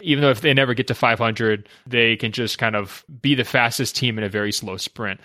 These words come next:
I mean, you can kind of go down the list and make these arguments. Okay, the Pelicans now finally have some guys back healthy. A D's got enough help. Uh, now they're off. I don't know. None of those things are, are really that compelling to me. I guess if,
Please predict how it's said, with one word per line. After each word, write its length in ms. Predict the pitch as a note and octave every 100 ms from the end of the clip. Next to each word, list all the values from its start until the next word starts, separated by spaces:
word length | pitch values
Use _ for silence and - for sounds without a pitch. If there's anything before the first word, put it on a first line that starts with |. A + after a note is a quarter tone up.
| - F#3
I 60 |
mean, 140 | E3+ D#3
you 100 | D#3
can 80 | D#3
kind 160 | F3
of 60 | C#3+
go 140 | D3
down 140 | C#3+ C3
the 80 | A#2+
list 240 | B2 -
and 80 | A#2
make 120 | A2+
these 140 | A2+
arguments. 340 | A2+ A2 A2 C#3
Okay, 240 | C3+ C3+
the 80 | A#2+
Pelicans 500 | - C#3 B2 C3 A2
now 220 | A#2+ A#2+
finally 260 | A2+ B2 A#2
have 140 | A#2
some 140 | - G#2+
guys 320 | A2 A2 G2+
back 260 | B2 A2 -
healthy. 500 | A#2+ A2+ A#2+ A#2 B2+
A 100 | A#2+
D's 180 | A#2 A2+
got 120 | A2+
enough 280 | G#2+ G#2+ -
help. 340 | A2+ A2 - _ _ -
Uh, 160 | A#2
now 220 | A2 A#2 A2+
they're 220 | A2 G2+
off. 320 | G2+ F#2+ - - - _
I 120 | C3+
don't 100 | B2+
know. 220 | G#2 F2+ - - -
None 260 | D3 E3+
of 80 | D#3+
those 220 | C#3+ C3
things 220 | C3+ B2 A#2
are, 300 | A2 G#2+ -
are 140 | A2
really 340 | G#2+ C3 B2 A2+
that 240 | A2+ A2+
compelling 400 | G#2+ - A2 G#2+
to 100 | A#2
me. 120 | A2
I 100 | G#2+
guess 220 | A2+ C3+
if, 160 | B2+